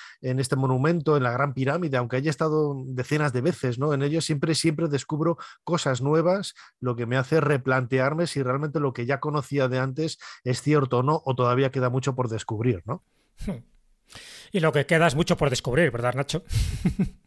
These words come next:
Speaker 1: Pues totalmente,
Speaker 2: <laughs>
Speaker 1: totalmente. Si no, no, no habría escrito esta, esta novela, La Pirámide Blanca, porque hay muchísimas preguntas que todavía no tienen respuesta, que podremos ahí desarrollar, ¿no? A lo largo de, de estos minutos, ¿no? Yo creo que hay un elemento común en todas las pirámides, que es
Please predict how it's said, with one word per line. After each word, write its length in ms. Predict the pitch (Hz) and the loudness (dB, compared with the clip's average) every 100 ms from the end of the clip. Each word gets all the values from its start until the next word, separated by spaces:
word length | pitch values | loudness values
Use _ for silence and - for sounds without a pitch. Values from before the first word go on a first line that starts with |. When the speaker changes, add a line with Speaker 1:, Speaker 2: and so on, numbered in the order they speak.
| - - - _ 131 | -20 -20 -20 _ -2
Speaker 1:
Pues 140 | 127 | 0
totalmente, 800 | 139 156 190 143 180 151 117 101 | 2 4 4 4 2 2 2 0
Speaker 2:
<laughs> 40 | |
Speaker 1:
totalmente. 760 | 117 123 147 135 160 135 113 110 | 0 2 2 2 0 -2 -4 -4
Si 160 | 123 | -4
no, 180 | 120 139 | 0 2
no, 300 | 151 156 151 | 2 4 4
no 120 | 147 | 4
habría 240 | 147 156 143 | 4 4 2
escrito 400 | - 151 139 147 | 0 -2 0 0
esta, 500 | - 143 139 127 135 | 2 2 4 2 0
esta 220 | 208 135 | 0 0
novela, 340 | 135 139 156 | 0 0 2
La 140 | 139 123 | 0 0
Pirámide 400 | 131 131 147 131 | -2 -2 -2 0
Blanca, 440 | 135 143 165 190 - - - _ | 0 -2 -2 -4 -6 -20 -20 _
porque 440 | 131 123 131 135 127 | -4 0 2 2 2
hay 180 | 123 147 | 0 0
muchísimas 540 | 170 175 185 175 175 | 2 2 2 2 0
preguntas 580 | - 151 160 208 170 170 | 0 0 0 0 0 0
que 120 | - | -2
todavía 360 | 127 123 127 139 | -2 0 0 0
no 140 | 147 | -2
tienen 280 | 139 139 135 | -4 -4 -2
respuesta, 540 | 123 120 - 185 - 156 | -2 -2 0 0 0 -2
que 80 | |
podremos 420 | 120 120 120 123 127 | 0 0 -2 -2 -2
ahí 140 | 123 | -2
desarrollar, 600 | 117 - 117 110 127 131 | -2 -2 -2 0 0 0
¿no? 160 | 127 131 | 2 2
A 20 | |
lo 140 | 123 | 2
largo 320 | 117 123 123 123 | 2 2 0 -2
de, 160 | 117 - - - - | -4 -8 -20 -20 -4
de 100 | 123 | -2
estos 240 | 131 117 | 0 0
minutos, 460 | 120 135 147 151 131 | 0 0 2 2 2
¿no? 140 | 147 | 2
Yo 160 | 135 135 | 2 2
creo 180 | 165 | 2
que 80 | 151 | 2
hay 140 | 151 147 | 0 0
un 120 | 147 | 0
elemento 440 | 139 139 143 143 | 0 0 0 -2
común 400 | 123 131 175 165 | -2 0 0 0
en 80 | 131 | 0
todas 200 | 127 131 | 0 0
las 160 | 123 - | -2 -4
pirámides, 640 | 123 131 139 151 165 160 | -2 0 0 0 0 -2
que 140 | - | 0
es 160 | 143 - | -2 -2